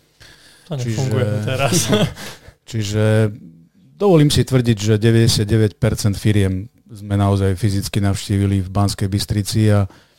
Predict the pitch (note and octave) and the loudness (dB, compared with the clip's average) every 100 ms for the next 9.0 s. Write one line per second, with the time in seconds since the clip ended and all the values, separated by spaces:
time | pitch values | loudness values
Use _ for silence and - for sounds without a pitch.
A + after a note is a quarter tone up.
0 | _ _ _ _ _ _ A2+ G#2 G#2 - | _ _ _ _ _ _ -2 0 0 0
1 | D3 D3 A2+ A#2 A2+ A2 A2 A2+ - A2 | 0 2 2 2 4 4 4 2 0 0
2 | G#2+ G#2 - A#2+ G#2+ G2+ G#2+ G#2 G2+ G2+ | 0 0 -2 0 0 0 0 0 0 2
3 | G2+ G2+ G2+ G#2 - _ - A#2+ G#2 G2 | 2 2 0 -4 -12 _ -14 -6 -6 -4
4 | G2+ G2+ G2+ G2 G2 G2 - _ _ _ | -2 0 0 0 0 -2 -8 _ _ _
5 | _ _ _ _ - C3 C3+ - C3 B2 | _ _ _ _ -4 2 2 4 2 2
6 | - A#2+ A2+ A#2 A#2+ _ _ A#2+ G#2+ - | -2 0 0 0 -4 _ _ -8 -8 -2
7 | A2+ A2 - A2+ A2 G#2 - G#2 A2 G#2+ | 0 0 0 -2 -2 -2 0 2 2 2
8 | G2 G2+ G#2 G2+ G#2 _ _ G#2+ G2 G#2 | 2 2 0 -2 -6 _ _ -8 -2 -4